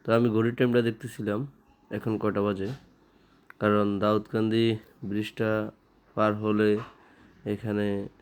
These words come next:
সামনে পুলিশ থাকে। এই দেখেন সিক্সটি আপনার,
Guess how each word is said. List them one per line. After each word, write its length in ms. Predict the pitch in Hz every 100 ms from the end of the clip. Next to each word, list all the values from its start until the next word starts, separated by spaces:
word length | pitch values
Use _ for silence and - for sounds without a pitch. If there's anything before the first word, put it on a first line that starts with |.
| - -
সামনে 260 | 101 101 101 -
পুলিশ 240 | 107 104 101 -
থাকে। 320 | 101 - - - _ _ _ _ _ - _
এই 80 | 110
দেখেন 300 | 117 113 101 -
সিক্সটি 880 | - 123 - - 127 123 123 120 - _ _ _ _ _ _ _ _ - - -
আপনার, 360 | 107 - 113